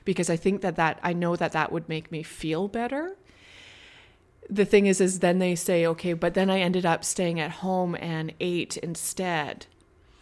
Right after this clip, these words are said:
The response there, what I think is, is that they may not have necessarily understood exactly what the emotion was,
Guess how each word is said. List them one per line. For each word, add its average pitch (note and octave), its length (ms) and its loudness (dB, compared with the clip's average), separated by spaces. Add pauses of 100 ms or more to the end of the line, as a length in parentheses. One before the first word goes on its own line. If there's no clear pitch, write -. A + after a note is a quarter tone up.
(580)
The A3+ 140 -2
response D4+ 640 -2
there, A3+ 320 2
what G3+ 160 2
I F3 100 2
think C4 420 0
is, F#3+ 220 0
is F3+ 140 -2
that F#3 180 -6
they G3 140 0
may G#3 260 2
not C4 220 0
have G#3 280 -2
necessarily F#3 840 -2
understood F3 580 -6
exactly E3+ 640 -4
what A#3 200 -6
the A3 120 0
emotion G#3 480 -2
was, G#3+ 400 -4